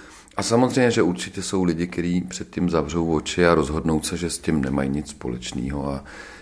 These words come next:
já si myslím, že není důvod před tímhletím zavírat oči. Ty holky taky si jako hrajou na dospělý. To znamená, že se snaží vyjadřovat jako drsněji a opravdu daleko víc cool, než na co třeba mají.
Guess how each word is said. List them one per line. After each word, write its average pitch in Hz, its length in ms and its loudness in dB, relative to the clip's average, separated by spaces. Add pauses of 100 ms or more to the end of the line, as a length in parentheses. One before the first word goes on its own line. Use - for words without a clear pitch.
(120)
já 78 160 0
si 76 160 -6
myslím, 76 260 -2
že 82 100 0
není 76 200 2
důvod 73 340 -2
před - 160 -12
tímhletím 62 440 -4
zavírat 65 440 -8
oči. 69 300 -12 (500)
Ty 80 100 -4
holky 80 260 4
taky 73 360 -2 (220)
si - 180 -4
jako 67 200 0
hrajou 73 500 6
na 64 100 -4
dospělý. 64 600 -4 (400)
To 69 120 -10
znamená, 67 540 0
že 64 280 -2
se - 180 -6
snaží 67 480 -2
vyjadřovat 64 520 -2
jako 67 180 -4
drsněji 64 720 -2
a - 80 -2
opravdu 64 440 -4
daleko 64 360 -2
víc 64 240 -8
cool, 69 420 -2
než - 380 -4
na 64 100 -6
co - 140 -8
třeba - 240 -8
mají. 65 340 -4